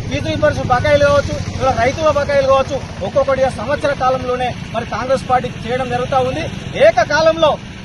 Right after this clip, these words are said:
ప్రభుత్వం ఏర్పడిన తర్వాత సంవత్సర కాలంలోనే ఇరవై వేల కోట్లు చేసినటువంటి,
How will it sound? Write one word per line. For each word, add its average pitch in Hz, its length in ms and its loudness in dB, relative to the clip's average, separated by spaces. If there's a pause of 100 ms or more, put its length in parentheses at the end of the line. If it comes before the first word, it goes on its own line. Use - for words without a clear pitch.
(140)
ప్రభుత్వం 349 440 2
ఏర్పడిన 302 280 2
తర్వాత 196 240 0 (120)
సంవత్సర 320 320 0 (100)
కాలంలోనే 277 500 0 (380)
ఇరవై 311 320 6
వేల 320 180 6 (100)
కోట్లు 320 320 4 (340)
చేసినటువంటి, 302 680 0